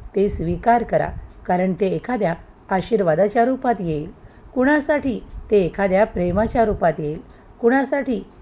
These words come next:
ते एखाद्या कार्याच्या रूपात येईल, कुणाला ते एखाद्या,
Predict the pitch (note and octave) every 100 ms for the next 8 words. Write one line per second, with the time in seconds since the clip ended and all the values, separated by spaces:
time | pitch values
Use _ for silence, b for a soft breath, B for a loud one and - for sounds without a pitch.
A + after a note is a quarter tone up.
0 | - G3+ F#3 F3 F3+ F3+ G3+ F3+ E3+ G#3+
1 | A#3+ C4+ B3 - F#3 F#3 D#3 F3+ b b
2 | b - C4+ D#4 D4+ C#4+ C4+ G#3 A#3+ G#3
3 | F3+